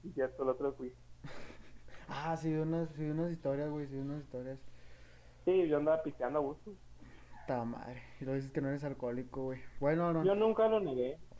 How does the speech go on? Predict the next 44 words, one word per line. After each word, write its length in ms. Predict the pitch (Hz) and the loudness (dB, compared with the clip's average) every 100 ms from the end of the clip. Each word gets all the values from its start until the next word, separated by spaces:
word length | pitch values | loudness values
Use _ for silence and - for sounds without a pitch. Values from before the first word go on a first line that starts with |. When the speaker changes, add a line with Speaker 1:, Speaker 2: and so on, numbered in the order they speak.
| - | 4
Speaker 1:
yo 100 | 175 | 4
nunca 280 | 190 190 196 | 6 4 4
lo 120 | 185 | 4
negué. 380 | 139 120 123 165 - - - - - - - | 2 0 -2 -6 -14 -16 -16 -16 -18 -16 -16
Speaker 2:
¿Ser 220 | - 139 | 0 4
alcohólico? 500 | 160 180 220 277 349 - - - - - - - - - - - - | 6 4 2 2 -4 -8 -16 -18 -18 -18 -16 -16 -16 -16 -16 -16 0
Speaker 1:
Sí. 320 | 196 151 202 - - - - - - - - - - - - - - - | 2 2 -2 -10 -16 -18 -18 -18 -18 -20 -20 -20 -20 -20 -20 -20 -16 4
Soy 180 | 160 156 | 4 6
pero 160 | 180 170 | 4 4
responsable. 760 | 160 156 147 123 127 139 180 - - - - - - - - - | 2 2 0 2 4 2 0 -8 -18 -18 -16 -16 -18 -20 -18 -12
Speaker 2:
No 140 | 156 151 | -8 -4
mames, 340 | 147 147 143 | -4 -4 -4
güey. 280 | 139 131 123 | -4 -4 -6
Una 200 | - 156 | -4 -2
cosa 160 | 160 185 | 0 -2
es 60 | 185 | 0
ser 140 | 185 | 0
alcohólico 440 | 185 180 180 170 | 2 2 2 2
y 40 | 156 | 2
otra 120 | 156 | 2
cosa 220 | 160 156 | -2 -2
es 100 | 156 | -2
no 220 | 139 131 | 0 -2
ser 180 | 139 147 | -2 -2
alcohólico. 520 | 147 147 151 156 156 | -2 -2 -2 0 0
No 180 | 147 143 | 0 2
es, 200 | 151 160 | 2 2
no 120 | 165 170 | 2 4
hay 100 | 180 | 2
alcohólico 560 | 180 175 165 175 160 | 0 2 2 2 -2
media, 320 | 139 139 143 | 0 0 0
güey. 180 | 131 113 104 - - - - - - - - - - | -2 -6 -10 -18 -20 -16 -14 -14 -16 -16 -18 -18 -10
No 120 | - 147 | -2 4
hay 80 | |
de 100 | 165 | 4
que 120 | 170 160 | 4 0
soy 160 | 185 | 2
alcohólico, 460 | 214 233 226 175 180 | 2 2 0 4 8
Speaker 1:
Sí, 40 | |
mira, 140 | 180 160 | 10 10
Speaker 2:
pero 200 | 202 160 | 8 6
Speaker 1:
güey. 100 | - | 4
Speaker 2:
la 140 | 156 143 | 0 2
mitad. 420 | 139 - 131 | 0 0 -2